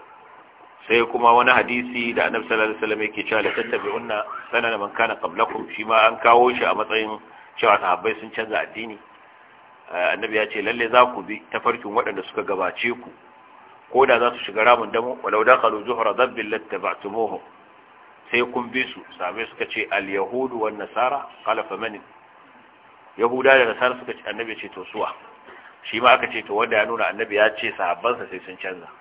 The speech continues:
Kaga wannan lafazin "la tattabi'unna",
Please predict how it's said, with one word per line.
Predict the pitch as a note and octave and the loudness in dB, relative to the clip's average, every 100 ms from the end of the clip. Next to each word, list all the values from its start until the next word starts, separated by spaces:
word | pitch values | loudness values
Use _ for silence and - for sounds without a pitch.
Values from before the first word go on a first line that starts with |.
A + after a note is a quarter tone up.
| - - - | -20 -20 -12
Kaga | C3+ B2+ | -10 -6
wannan | C3 C3+ G#2+ F2 - - - - - - - - - - - - - - - - - - _ - - - - - - - | -6 -4 -8 -10 -18 -20 -20 -20 -20 -20 -20 -20 -20 -20 -20 -20 -20 -20 -20 -20 -20 -20 _ -20 -20 -20 -20 -20 -20 -20
lafazin | E2 B2+ C#3 B2+ C#3 | 2 2 4 2 2
"la | C3 | 0
tattabi'unna", | A#2+ C#3+ C#3+ A2 A2+ D3 D3 | 0 0 0 -4 -4 -6 -8